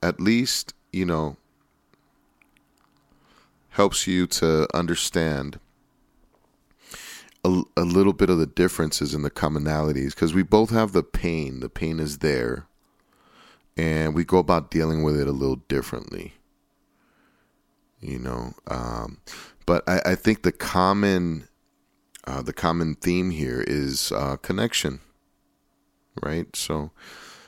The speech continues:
uh, getting that, uh, a connection is, is the thing that's gonna help you to, to move forward. But promiscuity is not a way to deal with heartbreak. <laughs> Maybe it is <laughs> with women,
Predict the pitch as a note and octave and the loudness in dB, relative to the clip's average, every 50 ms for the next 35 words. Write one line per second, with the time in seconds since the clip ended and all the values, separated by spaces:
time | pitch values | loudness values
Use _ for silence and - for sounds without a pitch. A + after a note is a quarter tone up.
0 | _ - - - E2+ E2 D#2 D#2+ D#2+ D#2+ D#2 D2+ - - - F2 D2+ - F#2+ F#2 | _ -12 -4 -2 0 0 0 0 0 0 -2 -4 -6 -8 -12 -8 0 2 2 2
1 | F#2+ F#2+ F#2 F2+ F2+ E2+ - - F2+ E2+ D2+ D2+ - - D2 D2+ - - F#2 F2+ | 2 2 2 0 0 -2 -2 0 0 0 0 -2 -4 -6 -6 -6 -4 -4 0 0
2 | F2+ E2+ - - - C2 C2 C#2+ - - - - C#2+ C#2+ C2+ B1+ - - - - | 0 0 -2 -6 -8 -8 -8 -12 -16 -20 -16 -12 -12 -10 -10 -10 -10 -12 -12 -14
3 | - _ _ _ _ _ _ _ _ _ _ _ - - D2 C#2 - D#2 - - | -20 _ _ _ _ _ _ _ _ _ _ _ -12 -10 -10 -8 -8 -10 -6 -4
4 | E2 D#2 D#2 D#2 D2 - - - D2+ D2 C#2+ C#2+ D2+ C#2+ - - - D2 C#2+ C#2+ | -4 -4 -4 -6 -6 -6 -6 -6 -6 -6 -4 -4 -4 -4 -4 -6 -6 -6 -6 -6
5 | - - - C2+ C2+ C2+ C2+ C2 C2+ C#2+ _ _ _ _ _ _ _ _ _ - | -6 -6 -6 -6 -6 -6 -8 -10 -14 -18 _ _ _ _ _ _ _ _ _ -20
6 | - _ _ _ _ _ _ - - - D2+ D2+ C#2+ C#2 - - - C#2 C#2 C2+ | -20 _ _ _ _ _ _ -10 -8 -6 -6 -6 -6 -6 -6 -4 -2 -2 -2 -2
7 | C2+ C2+ - - - D2 - - - - - - - - G#2+ G#2+ A2+ A2+ - - | -2 -4 -4 -2 -4 -4 -4 -6 -12 -18 -16 -14 0 2 2 4 4 2 2 2
8 | - - F2+ F2 F2 F2 D2+ D#2+ D#2 C#2+ C#2 D#2 D2+ D2 D2 D2 C2 C#2 C#2 C2+ | 2 4 4 6 6 4 4 2 0 0 0 -2 -2 0 0 -2 -2 -2 -2 -4
9 | A#1+ - - B1+ C2 B1+ A#1+ B1+ B1 - - - - - - - - - - - | -4 -4 -2 -2 0 0 0 -2 -4 -6 -8 -10 -10 -10 -10 -10 -10 -10 -10 -8
10 | - - - - - - - - - - - - - - - - - - _ - | -6 -4 -4 -2 -4 -6 -8 -10 -12 -14 -16 -18 -14 -8 -8 -8 -8 -8 _ -10
11 | - - - _ - - - - - - - - - - - - - - G#2 A2+ | -10 -10 -10 _ -16 -16 -14 -14 -14 -14 -14 -12 -12 -14 -14 -10 -4 2 4 6
12 | A#2 B2+ C3+ D3+ D3 C#3+ C3 G#2 - D3 B2 - - - B2 G#2 G#2+ - - - | 6 6 8 6 6 6 6 4 2 2 2 2 0 2 2 2 2 0 2 2
13 | C3 A2+ - - A#2 A2 F#2+ G2+ G#2+ G#2 G#2 G2+ F#2 F#2+ F2 C#2 - | 2 2 4 4 2 4 4 4 4 4 4 4 2 0 -2 -4 -4